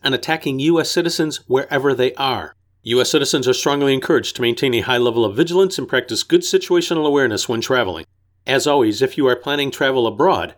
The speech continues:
regardless of the destination, Alert U S A strongly recommends checking out the U S State Department's travel website, as well as that of the C D C, for safety, security, and health considerations about your destination.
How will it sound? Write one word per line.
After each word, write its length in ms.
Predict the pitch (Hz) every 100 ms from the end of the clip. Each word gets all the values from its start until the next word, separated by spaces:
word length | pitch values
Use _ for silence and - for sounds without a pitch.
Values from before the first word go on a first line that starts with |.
| -
regardless 480 | 127 143 151 143 143
of 120 | 117
the 80 | 123
destination, 680 | 113 - 110 95 95 85 - _
Alert 280 | 104 110 -
U 60 |
S 140 | 113 -
A 80 | 117
strongly 360 | - 127 131
recommends 460 | 127 131 135 123 101
checking 300 | 143 131 127
out 100 | 127
the 80 | 131
U 140 | 123
S 80 | 131
State 180 | - 135
Department's 340 | - 147 135 -
travel 320 | 143 139 131
website, 400 | 147 - 160 165 _ -
as 140 | 123 117
well 180 | 151
as 120 | 156 120
that 180 | 147
of 100 | 143
the 80 | 117
C 220 | 117 233
D 120 | 220 208
C, 400 | - 208 131 - _
for 120 | -
safety, 460 | - 170 170 175 -
security, 560 | - 185 147 131 131
and 140 | 135 117
health 220 | 139 -
considerations 800 | 135 - 123 117 123 - 101 - -
about 320 | 120 117 -
your 80 | 101
destination. 720 | 101 - 110 104 131 98